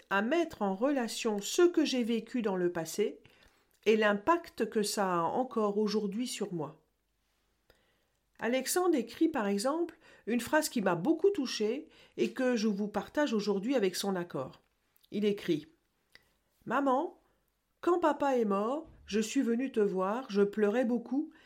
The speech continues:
et je voulais te parler de ma tristesse. Et tu m'as répondu que toi aussi tu étais triste et que tu ne pourrais pas t'occuper de la tristesse de quelqu'un d'autre. Et depuis,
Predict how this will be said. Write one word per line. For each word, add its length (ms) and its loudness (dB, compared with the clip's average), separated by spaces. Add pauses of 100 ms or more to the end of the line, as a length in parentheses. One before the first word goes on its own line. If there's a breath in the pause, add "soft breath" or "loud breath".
(200 loud breath)
et 120 2
je 120 4
voulais 360 2
te 100 2
parler 320 0
de 100 2
ma 140 0
tristesse. 680 -6 (320 soft breath)
Et 140 -2
tu 120 4
m'as 160 6
répondu 480 0
que 100 -2
toi 320 4
aussi 460 -2
tu 180 0
étais 240 2
triste 460 2 (500 soft breath)
et 180 4
que 140 8
tu 240 2
ne 120 0
pourrais 360 0
pas 140 4
t'occuper 540 -4
de 80 2
la 120 2
tristesse 460 -2
de 120 2
quelqu'un 380 -2
d'autre. 380 -4 (1160 soft breath)
Et 100 2
depuis, 560 2